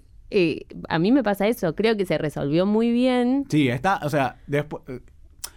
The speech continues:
Speaker 2: es difícil, como es un policial, perdón que estoy haciendo esto, como es un policial,
Speaker 1: <laughs>
Speaker 2: es muy difícil...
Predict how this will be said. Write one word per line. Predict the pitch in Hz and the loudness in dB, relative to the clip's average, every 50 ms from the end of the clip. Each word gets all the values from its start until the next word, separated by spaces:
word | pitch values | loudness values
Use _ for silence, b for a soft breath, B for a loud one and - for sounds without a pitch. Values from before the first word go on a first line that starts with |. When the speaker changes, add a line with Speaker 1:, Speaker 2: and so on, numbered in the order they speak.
| B B B | B B B
Speaker 2:
es | - 180 190 | 0 0 2
difícil, | 196 208 185 - 214 220 208 226 220 214 | 2 0 0 0 0 2 2 2 0 0
como | 220 233 233 277 | 0 2 2 2
es | 302 - | 2 2
un | - 165 | 2 2
policial, | - - - 151 151 151 - 180 147 139 156 160 135 | 4 2 2 0 0 0 0 0 2 2 0 -2 -2
perdón | - 107 101 101 104 110 131 151 - | -4 -4 -4 -2 -2 -2 -4 -4 -6
que | - 95 101 98 | -4 -4 -4 -4
estoy | 90 - 107 104 | -4 -4 -6 -6
haciendo | 101 - 123 135 143 | -4 -4 -4 -2 -2
esto, | 135 127 - 175 165 - - - | -4 -2 -2 -4 -4 -4 -8 -8
como | - 113 127 156 | -4 -2 0 0
es | 156 | 0
un | 180 170 | 0 0
policial, | 147 156 151 160 165 - 185 170 160 180 - | 0 2 0 0 0 0 0 0 0 0 -2
Speaker 1:
<laughs> | - 190 | -2 -2
Speaker 2:
es | 147 151 143 | 0 0 0
muy | - 160 165 190 190 | 2 0 0 0 0
difícil... | 175 180 175 - - 196 185 - 185 190 202 214 240 233 | 0 -2 -2 -2 -2 -4 -2 -2 -2 -2 0 -2 -4 -4